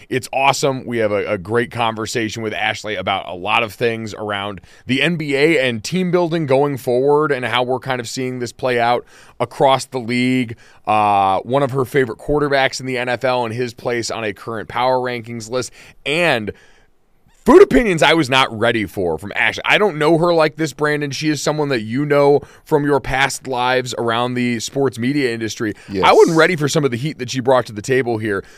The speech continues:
Speaker 1: Big fan of some of her fa-, takes, especially around the textures of certain foods. She came to the right party to talk about being a textural eater.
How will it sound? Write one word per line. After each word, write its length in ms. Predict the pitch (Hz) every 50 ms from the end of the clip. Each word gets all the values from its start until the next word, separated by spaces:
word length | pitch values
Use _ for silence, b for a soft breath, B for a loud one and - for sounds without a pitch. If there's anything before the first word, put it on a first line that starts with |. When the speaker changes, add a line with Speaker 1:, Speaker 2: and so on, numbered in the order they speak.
| B B - 104 98
Speaker 1:
Big 240 | - 190 220 196
fan 460 | 180 - - 175 156 151 139 120 113 117
of 240 | - - 135 120
some 220 | 113 - 160 135 135
of 100 | 127 120 123
her 180 | 139 131 123
fa-, 320 | 110 - - 127 110 104 - - 104
takes, 300 | - 135 135 113 - 110
especially 480 | 107 - - 147 151 - - 170 156
around 240 | 147 147 143 135 135
the 120 | 123 113
textures 600 | 110 - - 131 127 - - - - 117 117 101 104
of 100 | 107 92
certain 380 | - - 123 110 87 92 104
foods. 460 | 92 - 123 113 101 95 90 82 78 B B B B B
She 160 | - - 180
came 240 | - 190 196 190 180
to 60 | 185
the 80 | 160
right 240 | 156 147 139 131 -
party 260 | - 135 131 127 120 107
to 80 | 107
talk 260 | 104 127 120 107 - 110
about 240 | 107 110 107 95
being 240 | 101 117 120 117 110
a 100 | 104 101
textural 640 | 95 - - 117 104 - - - - 107 98 90 69
eater. 380 | 85 95 90 78 73 60 85 95